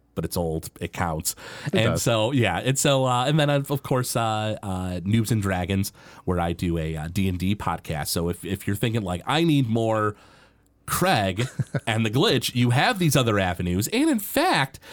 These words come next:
Speaker 1: if you like that smelly jerk Chops, who hasn't been around, uh, the last few episodes,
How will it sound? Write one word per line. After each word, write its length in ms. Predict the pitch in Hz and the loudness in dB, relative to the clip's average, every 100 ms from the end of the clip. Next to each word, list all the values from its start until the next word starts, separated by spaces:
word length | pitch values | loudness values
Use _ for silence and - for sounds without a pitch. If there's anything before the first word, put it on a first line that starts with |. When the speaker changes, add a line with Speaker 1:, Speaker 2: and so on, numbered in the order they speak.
| - | -4
Speaker 1:
if 140 | - 131 | -2 0
you 100 | 170 | 0
like 220 | 196 233 | 0 0
that 220 | 196 165 | -2 0
smelly 500 | - - 190 240 311 | 0 0 2 2 2
jerk 320 | 220 208 185 - | 2 0 0 -2
Chops, 680 | - 247 226 113 120 - - - | 0 2 4 4 2 -2 -4 -2
who 120 | - 143 | 2 4
hasn't 260 | 143 143 | 4 4
been 100 | 135 | 4
around, 560 | 127 123 123 123 131 131 | 4 2 2 4 4 4
uh, 160 | 120 | 4
the 120 | 117 123 | 2 2
last 260 | 117 120 | 2 2
few 120 | 123 | 2
episodes, 480 | 113 127 - 156 196 | 2 2 2 2 0